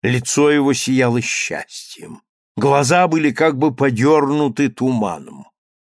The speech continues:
Его козлиная борода была расчёсана, завита и надушена, как у ассирийского царя. И накинутый наподобие греческой тоги поверх фрака пурпуровый плащ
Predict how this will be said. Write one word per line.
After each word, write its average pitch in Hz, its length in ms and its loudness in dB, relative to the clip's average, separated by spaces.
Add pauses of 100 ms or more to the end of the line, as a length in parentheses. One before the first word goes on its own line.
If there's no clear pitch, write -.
Его 165 280 4
козлиная 160 640 2
борода 147 480 2
была 147 240 4
расчёсана, 160 1040 0 (240)
завита 123 840 0
и 127 100 -2
надушена, 107 880 -4 (240)
как 117 240 -2
у 123 100 2
ассирийского 113 960 0
царя. 95 640 -6 (680)
И 139 100 4
накинутый 139 800 2
наподобие 113 580 0
греческой 117 680 -2
тоги 101 580 -4 (240)
поверх 117 420 0
фрака 117 520 -2
пурпуровый 104 720 -8
плащ - 800 -10